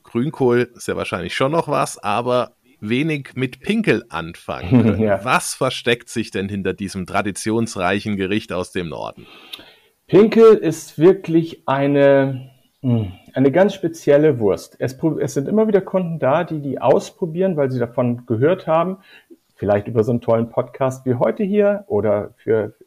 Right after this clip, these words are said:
Speaker 2: für B D R
Speaker 1: <laughs>
Speaker 2: fünf, äh, oder ich war schon im Fernsehen, äh, in verschiedenen Zeitschriften und immer wieder,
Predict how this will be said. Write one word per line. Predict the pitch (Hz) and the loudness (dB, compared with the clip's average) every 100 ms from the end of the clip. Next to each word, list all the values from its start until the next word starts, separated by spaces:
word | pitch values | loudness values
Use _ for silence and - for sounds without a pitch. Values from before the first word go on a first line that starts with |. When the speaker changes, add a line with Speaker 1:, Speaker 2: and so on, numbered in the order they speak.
| - | -8
Speaker 2:
für | 113 110 | -6 -6
B | - 127 | -4 -4
D | 117 | 0
R | 117 120 | 0 -2
Speaker 1:
<laughs> | |
Speaker 2:
fünf, | 117 214 190 180 - - | 0 2 2 -2 -8 -6
äh, | 113 104 - | -4 -4 -4
oder | 113 98 - - - - - | -2 -2 -2 -8 -20 -20 -20
ich | _ | _
war | - | -10
schon | 127 139 | -6 -6
im | 139 | -4
Fernsehen, | - 180 175 160 151 147 143 139 | 0 0 0 0 0 0 0 -4
äh, | - - 82 | -6 -6 -6
in | 127 | -8
verschiedenen | 147 131 165 156 156 | -8 -8 -8 -8 -6
Zeitschriften | - 175 165 - 147 - - 139 131 - - - | -4 -4 -4 -6 -8 -8 -8 -8 -8 -14 -20 -14
und | - 120 | -8 -4
immer | 160 151 147 | 0 2 2
wieder, | 147 143 135 135 131 | 0 0 2 0 -2